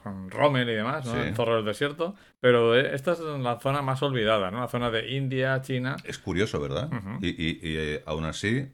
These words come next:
Speaker 2: Raúl Walsh nos hace una película como de dos horas y media o así. O sea, es,
Speaker 1: Ujú.
Speaker 2: es, tiene bastante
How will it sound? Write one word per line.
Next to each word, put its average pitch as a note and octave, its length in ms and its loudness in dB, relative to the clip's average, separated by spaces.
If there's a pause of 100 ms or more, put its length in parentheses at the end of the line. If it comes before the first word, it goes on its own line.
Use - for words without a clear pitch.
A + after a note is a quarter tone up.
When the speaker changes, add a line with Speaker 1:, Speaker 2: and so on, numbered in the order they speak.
Speaker 2:
Raúl F2+ 320 -2
Walsh G#2+ 400 -2 (120)
nos D2+ 200 -10
hace E2+ 140 -4
una F2+ 120 -2
película E2 320 -4
como C#2 180 -8
de B1+ 80 -10
dos - 260 -12
horas G2+ 220 -6
y - 60 -14
media C3 340 -8
o - 60 -10
así. B2+ 220 -8
O - 100 -8
sea, - 180 -10
es, D#2+ 280 -8
Speaker 1:
Ujú. F#2 80 -8
Speaker 2:
es, E3+ 240 -8
tiene C#2+ 240 -12
bastante E2 680 -8